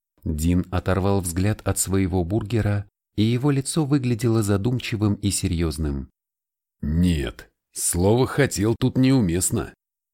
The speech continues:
Кажется, ты из первых рук знаешь, что когда я чего-то хочу, то беру это». Черт возьми, у меня опять намокли трусики. Атмосфера накалилась, словно между нами возник потрескивающий комок из проводов.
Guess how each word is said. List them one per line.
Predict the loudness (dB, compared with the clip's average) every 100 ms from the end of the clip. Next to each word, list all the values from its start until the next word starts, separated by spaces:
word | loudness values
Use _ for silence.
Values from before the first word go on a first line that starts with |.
| _ _ _
Кажется, | 0 2 2 0 0 2
ты | 4 4
из | 2
первых | 2 2 2 2
рук | 2 2 2
знаешь, | 2 2 2 -2
что | -2 0
когда | 0 2 4
я | 4 2
чего-то | 0 0 2 0
хочу, | 0 -2 -2 -4 -2 -4 -6 _ _
то | 0 4
беру | 6 6 4 2
это». | -4 -2 -6 -8 -14 _ _ _ _ _ _ -10
Черт | -6 -2 -4 -2 0
возьми, | 2 2 2 0 -2 _ _ 0
у | 4
меня | 4 4 2 0
опять | 0 -2 0
намокли | 0 2 0 0 -2
трусики. | 0 -2 -2 -6 -6 -8 -10 _ _ _ _ _
Атмосфера | 0 2 0 0 0 0 0 2
накалилась, | 0 -2 -4 -4 -4 -4 -6 -10 _ _ _ _
словно | -2 2 2 4 4
между | 4 2 0
нами | 2 0 2
возник | 0 0 -2 -2
потрескивающий | -4 -2 -4 -4 -4 -2 0 0 -2 -2 -2
комок | 0 0 0 -2
из | -6
проводов. | -4 -2 -2 -2 -6